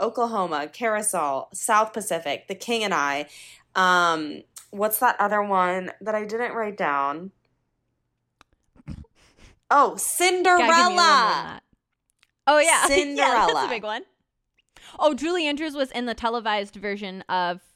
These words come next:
Speaker 1: Yes.
Speaker 2: Cinderella.
Speaker 1: Amazing.
Speaker 2: The original one. Yeah.
Speaker 1: Yes.
Speaker 2: And so she worked with him before.
Speaker 1: There also is a Rodgers and Hammerstein version where with, um, this is my favorite, like, we literally watched this all the time growing up.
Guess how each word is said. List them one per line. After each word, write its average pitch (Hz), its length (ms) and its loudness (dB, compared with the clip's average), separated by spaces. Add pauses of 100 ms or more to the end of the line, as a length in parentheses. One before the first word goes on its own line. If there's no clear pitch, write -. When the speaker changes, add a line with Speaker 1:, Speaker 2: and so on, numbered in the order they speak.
Speaker 1:
Yes. 170 300 -6
Speaker 2:
Cinderella. 165 500 -6 (220)
Speaker 1:
Amazing. 165 580 -12 (140)
Speaker 2:
The 233 260 -8
original 220 420 -6
one. 170 360 -12
Yeah. 175 240 -8 (160)
Speaker 1:
Yes. - 360 -12
Speaker 2:
And 214 140 -10
so 208 140 -8
she 202 160 -12
worked 180 160 -8
with 196 100 -16
him 175 80 -14
before. 165 380 -12 (1120)
Speaker 1:
There 202 240 2
also 202 380 0
is 202 120 -4
a 196 80 0
Rodgers 170 400 0
and 165 100 -10
Hammerstein 165 520 -8
version 156 580 -8 (380)
where 160 720 -2 (260)
with, 165 480 -4
um, 156 320 -2
this 165 160 -8
is 175 140 -8
my 147 160 -4
favorite, 151 380 -8
like, 165 200 -8
we 175 100 -6
literally 156 360 -4
watched 131 240 -6
this 139 140 -10
all 110 140 -10
the 139 80 -8
time 135 200 -10
growing 135 260 -10
up. 196 240 -10